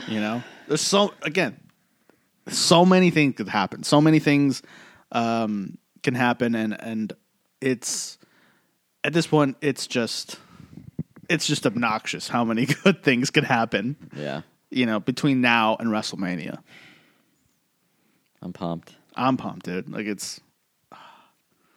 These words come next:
Speaker 1: I'm, at this point, dude, I just, I, I wanna get my tickets for WrestleMania. <laughs>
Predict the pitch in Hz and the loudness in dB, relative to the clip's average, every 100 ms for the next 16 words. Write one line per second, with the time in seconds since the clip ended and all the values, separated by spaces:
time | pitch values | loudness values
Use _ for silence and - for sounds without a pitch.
0 | _ _ _ _ _ _ _ _ - 120 | _ _ _ _ _ _ _ _ -8 -4
1 | 113 104 _ _ _ _ _ _ _ - | -4 -6 _ _ _ _ _ _ _ -12
2 | - 139 - 131 117 110 113 101 104 107 | -2 -2 0 0 0 -2 -2 -2 -4 -8
3 | - - - - - - _ _ - 135 | -12 -18 -20 -20 -20 -20 _ _ -2 2
4 | 147 139 127 117 110 113 107 - 110 98 | 4 4 2 0 -2 -6 -8 -8 -6 -6
5 | 107 87 64 135 294 208 - - 180 175 | -6 -8 -2 0 0 -2 -8 -12 -10 -8
6 | 180 - - 185 - 214 - - - | -10 -6 2 2 2 -2 0 -4 -4